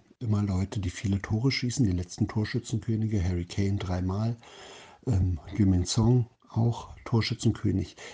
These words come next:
Wer war der letzte Torschützenkönig von Tottenham vor diesen beiden? Wer war der letzte Torschützenkönig vor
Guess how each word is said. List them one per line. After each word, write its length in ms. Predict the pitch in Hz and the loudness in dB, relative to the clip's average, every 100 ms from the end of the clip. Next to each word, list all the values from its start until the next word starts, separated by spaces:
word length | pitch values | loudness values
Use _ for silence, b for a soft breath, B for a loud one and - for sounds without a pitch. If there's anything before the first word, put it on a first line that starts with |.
| B - | B -2
Wer 340 | 92 135 214 - | 4 4 4 2
war 340 | 123 131 95 - | 4 4 -2 -2
der 140 | 95 90 | 0 2
letzte 540 | 90 151 - - - | 0 -2 -4 -2 -2
Torschützenkönig 1200 | - 147 143 123 - 120 101 104 87 85 87 - _ _ _ _ _ _ _ | 0 0 0 -2 0 2 4 2 2 0 -4 -14 _ _ _ _ _ _ _
von 220 | - 101 92 | -4 0 2
Tottenham 640 | 120 - 85 90 127 143 _ b b _ | 0 2 2 2 0 -2 _ b b _
vor 340 | - 147 143 - - | 2 4 4 2 2
diesen 280 | 92 90 85 | 2 4 0
beiden? 440 | 90 90 87 - _ b b - | 0 -2 -4 -6 _ b b 0
Wer 140 | 151 | 4
war 80 | 202 | 6
der 120 | 151 | 4
letzte 320 | 117 - 135 | 2 0 -4
Torschützenkönig 960 | - 120 117 - 131 123 123 113 107 - | -2 -2 -2 -2 0 2 4 4 4 2
vor 460 | - 120 135 123 | 2 4 4 0